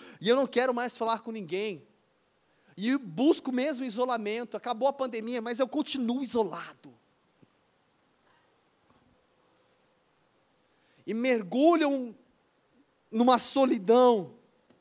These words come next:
num abatimento. Já viu pessoas assim? Tem pessoas que reagem a uma notícia ruim dessa forma. Tem dificuldade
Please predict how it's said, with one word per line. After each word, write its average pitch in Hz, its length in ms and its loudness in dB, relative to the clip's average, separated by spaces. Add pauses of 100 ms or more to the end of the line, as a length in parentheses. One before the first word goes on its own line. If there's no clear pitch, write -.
(800)
num 233 220 -6
abatimento. 233 800 -2
Já 220 140 -2
viu 262 180 -4
pessoas 214 560 -4
assim? 151 400 -10 (1800)
Tem 233 140 -4
pessoas 233 340 -2
que 233 120 -8
reagem 202 640 -4
a - 80 -8
uma 180 160 -6
notícia 175 320 -10
ruim 170 220 -8
dessa 165 200 -10
forma. 135 440 -8 (640)
Tem 214 120 -6
dificuldade 196 1040 -2